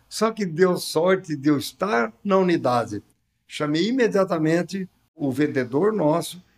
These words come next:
e ele deu um show. Aí eu perguntei, "Você ganhou uma gorjeta, tem certeza?" "Não, Delfino, não ganhei uma gorjetinha, não. Ganhei um gorjetaço."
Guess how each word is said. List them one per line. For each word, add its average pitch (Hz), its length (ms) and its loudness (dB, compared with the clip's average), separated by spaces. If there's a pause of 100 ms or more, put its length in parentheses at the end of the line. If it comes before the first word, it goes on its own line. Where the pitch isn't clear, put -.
(100)
e 147 80 0
ele 151 160 2
deu 151 200 0
um 160 120 -2
show. 131 400 -2 (320)
Aí 139 180 2
eu 165 80 4
perguntei, 160 440 0
"Você 190 320 0
ganhou 175 220 2
uma 202 160 0
gorjeta, 165 400 -2
tem 175 200 -2
certeza?" 165 680 -2 (460)
"Não, 139 360 -2
Delfino, 139 340 -2
não 127 80 -2
ganhei 156 160 -2
uma 202 80 -2
gorjetinha, 214 560 -4
não. 143 180 -2
Ganhei 143 360 -2
um 165 220 -4
gorjetaço." 165 1500 0